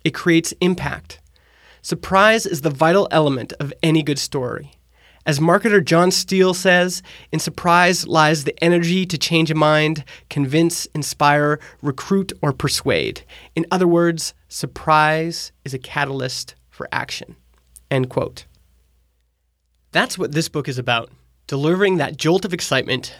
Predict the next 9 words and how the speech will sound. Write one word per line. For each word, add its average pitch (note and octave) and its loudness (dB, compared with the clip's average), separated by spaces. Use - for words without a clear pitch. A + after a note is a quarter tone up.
that - -10
your - -8
audience B2+ 0
craves. - -2
Each G3+ -2
chapter C3 -2
features D3 -4
a C#3 -2
unique C3+ -2